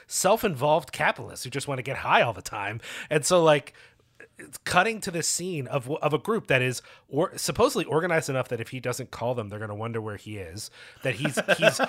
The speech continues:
<laughs> he's getting money so that they can do leftist shit, and then we see them and they're just all high. It's like, it's, it's designed to be insulting. And so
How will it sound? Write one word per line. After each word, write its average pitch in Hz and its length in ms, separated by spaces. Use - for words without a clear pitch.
<laughs> 285 160
he's 165 180
getting 175 500
money 131 500
so - 160
that 139 200
they 151 140
can 135 320
do 143 580
leftist 156 460
shit, 196 440
and 147 120
then 208 140
we 190 120
see 202 240
them 254 260
and 170 140
they're 160 100
just 175 300
all 151 500
high. 180 680
It's 180 260
like, 185 340
it's, 165 340
it's 165 200
designed 156 440
to 156 60
be 143 80
insulting. 127 480
And 131 120
so 131 280